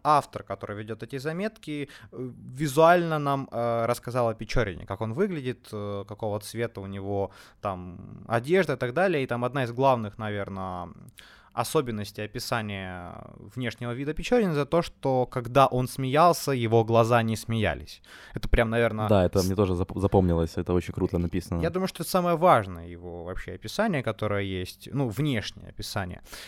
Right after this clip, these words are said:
Speaker 1: И дальше,
Speaker 2: Мгм.
Speaker 1: дальше мы переходим к главе Тамань, и, м, тут нужно сказать, что Максим Максимыч в расстройстве от того, что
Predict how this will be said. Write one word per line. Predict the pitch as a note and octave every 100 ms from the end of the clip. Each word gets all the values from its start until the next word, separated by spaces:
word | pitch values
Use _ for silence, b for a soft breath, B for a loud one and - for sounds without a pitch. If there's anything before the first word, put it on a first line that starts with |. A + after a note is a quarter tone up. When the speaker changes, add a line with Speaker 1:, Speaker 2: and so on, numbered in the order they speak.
| A#2+
Speaker 1:
И | - D3 D#3 -
дальше, | C3 G#3+ A2 A#2 D3
Speaker 2:
Мгм. | A#2
Speaker 1:
дальше | B2 E3 G3+ E3+
мы | D3+
переходим | D#3 D#3 E3+ D#3+ D#3
к |
главе | D3 D#3 E3+
Тамань, | E3 E3 B3 D4+ -
и, | D#3+ E3 B B B -
м, | C#3+ D3 D3
тут | - G#3
нужно | F3 D3+
сказать, | - B3
что | - E3
Максим | D#3+ - F3+
Максимыч | E3 - C4+ C#4 G#3+ -
в | C#3 A#2+
расстройстве | D#3+ - - F#3 F#3+ - - B2+
от | A#2+ -
того, | B2 B2
что | B2 - A2+ A2 A2 G#2 G2+